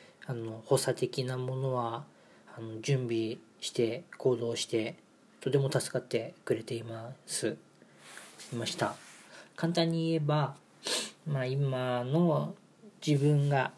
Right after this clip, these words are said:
あの、三年目で一番まだ僕のチームの中では下だったので、自分がやらなければならないことっていうのを、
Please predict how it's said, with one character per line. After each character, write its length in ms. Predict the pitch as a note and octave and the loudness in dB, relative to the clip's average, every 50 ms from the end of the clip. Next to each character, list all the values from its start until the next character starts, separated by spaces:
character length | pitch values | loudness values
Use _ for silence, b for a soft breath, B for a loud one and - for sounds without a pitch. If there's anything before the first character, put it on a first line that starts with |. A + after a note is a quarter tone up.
| - - - | -20 -20 -14
あ 100 | - C3 | -10 -8
の、 140 | A#2+ A#2 - | -6 -2 2
三 220 | - C#3+ C#3 C3 | 2 2 4 2
年 180 | C3+ C3 C3+ C3+ | 2 0 0 0
目 100 | C3 A#2 | 0 0
で 80 | A#2 | -2
一 160 | A2+ A2 - | -2 -2 -2
番 220 | C3 B2+ B2 A#2+ B2 | -2 -2 -2 -2 -2
ま 100 | B2 A#2 | -2 -4
だ 180 | A2+ A#2 B2+ - - | -4 -4 -6 -4 -4
僕 180 | C3 - B2 | -4 -4 -4
の 120 | A#2 A2+ A2 | -4 -6 -4
チ 180 | - - C3+ | -2 -2 -2
ー 60 | B2 | -2
ム 80 | A#2 A#2 | -2 -4
の 100 | A2+ A2+ | -6 -6
中 220 | A#2+ A#2+ - B2+ | -6 -6 -6 -6
で 120 | B2+ C#3 D#3 | -4 -2 -2
は 120 | E3+ D#3+ | -2 -2
下 260 | D3 - - - A#2+ | -2 -4 -2 0 0
だ 100 | A#2+ B2 | 2 0
っ 40 | A#2+ | -2
た 220 | - - - A#2+ A2+ | -2 -4 -6 -6 -4
の 120 | A2 A#2 | -4 -2
で、 320 | B2+ D3+ D3 B2 A#2+ - - - - - - - - _ _ _ _ - - - - _ _ _ _ - - - | 0 2 2 0 -2 -6 -14 -18 -20 -20 -20 -20 -20 _ _ _ _ -20 -20 -20 -20 _ _ _ _ -20 -18 -8
自 100 | - - | -2 -2
分 160 | C3 C3+ C#3+ C#3+ | 2 2 4 2
が 140 | D#3 D#3 | 4 4
や 160 | C#3+ B2 A#2+ B2 | 2 4 4 4
ら 160 | C3+ C#3 C#3+ | 2 2 2
な 140 | D#3 E3 D#3+ | 0 0 2
け 180 | - D3+ C3 | 4 4 4
れ 100 | B2 A#2+ | 4 2
ば 260 | A#2+ B2+ B2 B2 - - - - | 2 0 0 0 -2 -8 -12 -8
な 160 | C3+ B2 B2 | -4 -4 0
ら 160 | B2 C#3+ D3 D3+ | 2 2 2 4
な 160 | C3+ A#2+ A2+ | 2 0 0
い 100 | A#2+ B2 | -4 -8
こ 160 | - - A#2 | -8 -10 -6
と 200 | - - B2+ - | -2 -2 -2 -2
っ 40 | - - - - _ - | -2 -10 -20 -20 _ -2
て 120 | - C3+ | 0 0
い 60 | C3 | 2
う 40 | B2+ | 2
の 120 | B2+ C3 | 2 4
を、 260 | D#3 E3+ D3 A#2 - | 6 6 6 4 0